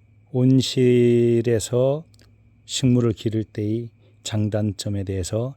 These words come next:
제가 경험한 것을 토대로 말씀드리겠습니다. 지금 보시는 것은 야자수죠.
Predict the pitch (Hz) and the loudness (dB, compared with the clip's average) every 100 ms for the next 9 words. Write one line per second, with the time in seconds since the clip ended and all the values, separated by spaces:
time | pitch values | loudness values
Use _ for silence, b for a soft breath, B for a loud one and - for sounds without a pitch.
0 | b b b - - 110 101 - 101 104 | b b b -14 -8 -4 -4 -4 -4 -4
1 | 104 104 95 82 - 87 107 147 _ - | -4 -6 -6 -8 -8 -10 -10 -14 _ -16
2 | 104 98 95 107 101 95 - 101 98 95 | -8 -6 -4 -6 -6 -8 -8 -6 -6 -8
3 | - 104 87 87 90 - _ _ _ b | -8 -10 -10 -8 -10 -12 _ _ _ b
4 | b b b b b b b b _ _ | b b b b b b b b _ _
5 | _ _ _ _ b b b b b b | _ _ _ _ b b b b b b
6 | - - 120 135 117 101 120 117 117 113 | -10 -2 0 0 0 0 0 0 0 0
7 | 113 110 98 104 104 147 - _ _ _ | -2 -4 -6 -6 -6 -8 -12 _ _ _
8 | _ _ _ _ _ _ _ _ _ _ | _ _ _ _ _ _ _ _ _ _
9 | _ _ - 107 98 101 95 - 90 101 | _ _ -12 -6 -4 -4 -4 -8 -8 -6
10 | 80 | -8